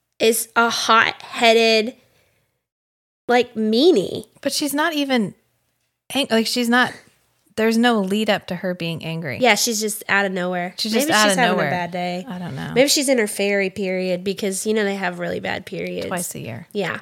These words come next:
Speaker 1: they
Speaker 2: Yeah.
Speaker 1: get real sick.
Speaker 2: I love how there's no, there's no cure for that.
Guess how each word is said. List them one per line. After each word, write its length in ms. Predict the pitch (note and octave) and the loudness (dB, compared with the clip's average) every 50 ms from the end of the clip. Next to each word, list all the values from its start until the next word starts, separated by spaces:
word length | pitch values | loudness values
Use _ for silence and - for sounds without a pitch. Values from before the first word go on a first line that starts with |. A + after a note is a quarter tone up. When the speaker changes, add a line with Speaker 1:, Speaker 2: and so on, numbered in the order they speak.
| - _ _ | -12 _ _
Speaker 1:
they 80 | - | -4
Speaker 2:
Yeah. 180 | G#3 G#3 G3+ - | -2 0 0 -2
Speaker 1:
get 40 | - | -2
real 220 | G3+ G3+ G3+ G3 | -2 -2 -2 -2
sick. 420 | F#3+ - - - - - - - - _ _ _ _ _ _ _ _ | -4 -4 -6 -8 -10 -10 -14 -18 -20 _ _ _ _ _ _ _ _
Speaker 2:
I 80 | G3 | 0
love 140 | G3+ A3+ A#3 | 0 0 2
how 100 | B3 C4 | 0 0
there's 220 | B3 B3+ A#3 G#3+ F#3+ | 0 0 0 0 0
no, 200 | F#3+ F#3+ F3+ F3 - _ _ | -2 -2 -4 -6 -8 _ _
there's 160 | - F#3 F#3 | -6 -4 -2
no 120 | F#3+ F3 | -2 -4
cure 200 | E3 - - D#3+ | -4 -4 -6 -6
for 100 | D3+ - | -6 -4
that. 200 | C#3+ C3+ - - | -6 -6 -6 -8